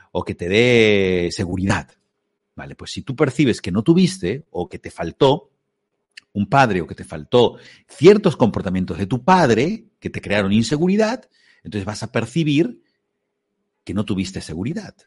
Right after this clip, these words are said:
y vas a seguir en ese estado. Y esa, ese pack de carencias, de ese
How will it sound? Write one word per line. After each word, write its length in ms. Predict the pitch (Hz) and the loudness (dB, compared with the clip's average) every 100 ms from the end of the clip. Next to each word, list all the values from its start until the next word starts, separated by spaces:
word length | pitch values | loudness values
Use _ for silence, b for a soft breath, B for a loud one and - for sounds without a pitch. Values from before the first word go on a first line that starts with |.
| _ _ _ | _ _ _
y 60 | 180 | -10
vas 160 | 113 | -8
a 60 | 127 | -8
seguir 340 | - 101 214 | -6 0 2
en 100 | 226 | 2
ese 160 | 151 107 | 0 -4
estado. 480 | - - 139 - _ _ _ _ _ _ _ _ _ _ _ _ _ _ _ _ | -10 -14 -16 -18 _ _ _ _ _ _ _ _ _ _ _ _ _ _ _ _
Y 160 | 120 | -4
esa, 180 | 147 185 | 0 0
ese 320 | 165 123 147 | 0 -2 -2
pack 480 | - - - 151 - | -2 -2 0 2 2
de 120 | 156 | -2
carencias, 760 | 165 127 151 143 - 90 87 104 | 0 0 0 -2 -6 -8 -8 -8
de 100 | 92 | -10
ese 140 | - | -6